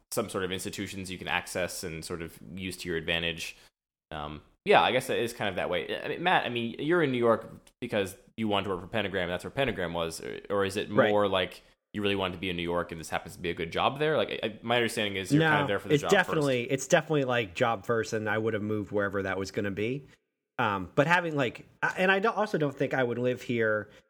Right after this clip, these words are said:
Speaker 2: um, if I wanted to start my own thing. Like, I don't think this would be the place I feel like I would wanna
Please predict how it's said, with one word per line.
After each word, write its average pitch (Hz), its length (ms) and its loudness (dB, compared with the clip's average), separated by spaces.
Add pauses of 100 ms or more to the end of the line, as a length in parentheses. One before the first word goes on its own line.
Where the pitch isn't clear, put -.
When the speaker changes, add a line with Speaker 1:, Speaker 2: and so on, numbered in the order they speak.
(320)
Speaker 2:
um, 107 240 2
if 110 140 -2
I 117 120 4
wanted 110 380 0
to 107 60 -2
start 110 320 2
my 104 220 -2
own 95 160 -2
thing. 92 300 -2
Like, 95 120 -2
I 107 60 2
don't 107 140 -2
think 107 120 -2
this 101 160 -4
would 98 100 -4
be 104 100 0
the 101 80 -2
place 101 320 -2
I 101 40 -2
feel 101 220 -2
like 95 400 -4
I 104 100 0
would 98 140 0
wanna 95 400 -2